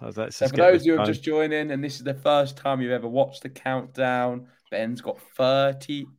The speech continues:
Speaker 2: seconds only,
Speaker 1: <sighs>
Speaker 2: uh, to come to his answer.
Speaker 1: Yep.
Speaker 2: So let me prepare my question because
Speaker 1: <laughs> Good.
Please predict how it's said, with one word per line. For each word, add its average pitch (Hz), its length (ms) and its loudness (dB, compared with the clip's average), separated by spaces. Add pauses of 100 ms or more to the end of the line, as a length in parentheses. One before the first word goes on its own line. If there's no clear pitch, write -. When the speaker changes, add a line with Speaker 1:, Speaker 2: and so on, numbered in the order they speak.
Speaker 2:
seconds - 1000 -10 (140)
only, 107 600 -4 (600)
Speaker 1:
<sighs> - 420 -20
Speaker 2:
uh, 98 480 -6 (440)
to - 100 -14
come 104 320 -8 (120)
to 98 320 -8 (180)
his 104 280 -8 (100)
answer. - 580 -4 (840)
Speaker 1:
Yep. 92 240 -12 (420)
Speaker 2:
So - 120 -10
let 113 100 -4
me 113 100 -6
prepare 110 320 -8
my 101 140 -8
question 131 540 -10
because 107 560 -10 (360)
Speaker 1:
<laughs> - 40 -18 (920)
Good. 113 300 -2